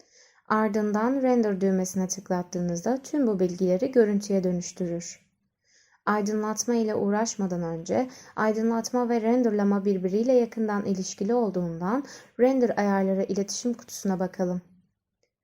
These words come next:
Oluşturma ayarları iletişim kutusuna ana araç çubuğundan veya F on kısa yol tuşuna basılarak erişilebilir. Render iletişim kutusunda birden fazla panel vardır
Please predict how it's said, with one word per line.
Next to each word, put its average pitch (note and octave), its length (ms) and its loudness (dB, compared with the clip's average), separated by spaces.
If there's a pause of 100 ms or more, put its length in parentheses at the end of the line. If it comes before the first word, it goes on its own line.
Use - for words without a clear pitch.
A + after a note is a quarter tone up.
(280)
Oluşturma B3+ 540 4
ayarları G3 520 2
iletişim F#3+ 500 -2
kutusuna G#3 480 -4
ana G3+ 200 2
araç A#3+ 300 0
çubuğundan F3+ 720 -2 (340)
veya A3 420 2
F G#3+ 240 0
on A#3 200 2
kısa A#3+ 300 -4
yol G#3+ 260 2
tuşuna G3+ 340 -4
basılarak A#3 580 -4
erişilebilir. G3+ 920 -4 (920)
Render B3+ 320 4
iletişim G#3+ 540 -2
kutusunda G#3 600 -4
birden G3+ 380 0
fazla A#3+ 440 0
panel G#3 420 0
vardır E3 540 -4